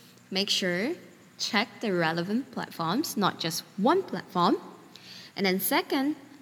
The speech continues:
analyze and compare your competitors' content. Make sure you know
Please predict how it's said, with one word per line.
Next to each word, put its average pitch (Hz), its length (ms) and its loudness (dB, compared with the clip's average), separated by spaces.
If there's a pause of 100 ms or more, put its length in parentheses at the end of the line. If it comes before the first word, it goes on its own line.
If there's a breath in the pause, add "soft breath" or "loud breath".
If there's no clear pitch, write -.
analyze 214 800 4
and 202 180 2
compare 214 580 4
your 190 200 4
competitors' 185 640 -2
content. 160 500 -10 (300 loud breath)
Make 330 200 0
sure 285 300 2
you 220 200 2
know 190 420 0